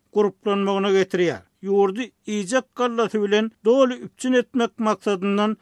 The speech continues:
uğralýan buğdaýçylyk tynçylaryň köpüsiniň pikirine görä, daýhanlara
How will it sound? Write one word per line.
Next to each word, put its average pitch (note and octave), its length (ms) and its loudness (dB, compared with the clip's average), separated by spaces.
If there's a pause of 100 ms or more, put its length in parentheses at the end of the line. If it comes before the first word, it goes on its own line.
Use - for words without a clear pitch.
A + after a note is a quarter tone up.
(140)
uğralýan A3+ 680 0 (140)
buğdaýçylyk G3+ 720 0 (140)
tynçylaryň G#3 640 -2 (100)
köpüsiniň A#3+ 520 -2
pikirine G#3+ 500 -2
görä, G3 280 0 (160)
daýhanlara G3 760 0